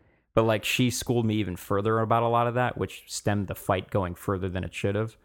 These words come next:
But there's a lot. You might go to jail, is all I'm saying. In that case, she, even though she said what she said with the, the person on the phone,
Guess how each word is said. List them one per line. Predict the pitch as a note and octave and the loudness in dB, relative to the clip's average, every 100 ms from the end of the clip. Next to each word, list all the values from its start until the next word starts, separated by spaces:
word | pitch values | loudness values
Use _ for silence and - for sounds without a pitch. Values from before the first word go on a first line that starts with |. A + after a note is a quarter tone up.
| _ _ _ _ | _ _ _ _
But | A2 A2 A2 - _ _ _ _ _ _ _ | 2 4 2 -6 _ _ _ _ _ _ _
there's | C3 C3 A2+ | 4 4 4
a | |
lot. | G#2+ A2 A2 - - _ - _ _ _ _ _ _ - | 0 0 0 -2 -12 _ -20 _ _ _ _ _ _ -2
You | A#2+ C#3 D#3 | 2 4 6
might | C#3+ C3+ | 6 6
go | B2+ | 4
to | A#2 | 4
jail, | G#2+ G2+ - - _ _ | 2 -2 -2 -12 _ _
is | - A2 | 0 4
all | A#2 | 4
I'm | A2+ | 2
saying. | - - - _ _ _ | -2 -4 -6 _ _ _
In | - A#2 | 2 4
that | C3+ - | 4 4
case, | C#3+ C3+ - - | 2 2 -2 -6
she, | - - C#3 C3 - - | -2 2 2 0 -6 -2
even | B2+ C#3+ | 0 4
though | D3 | 4
she | D3 - | 2 2
said | C3 C#3 C3 | 2 4 2
what | B2+ | 2
she | A#2 | 2
said | C3 A#2 | 2 2
with | A2 | 2
the, | A2 G#2+ G2+ | 2 0 -2
the | |
person | - A#2 A2+ A2 | -2 0 2 0
on | G2+ | 0
the | |
phone, | - A2+ G#2+ | 0 2 2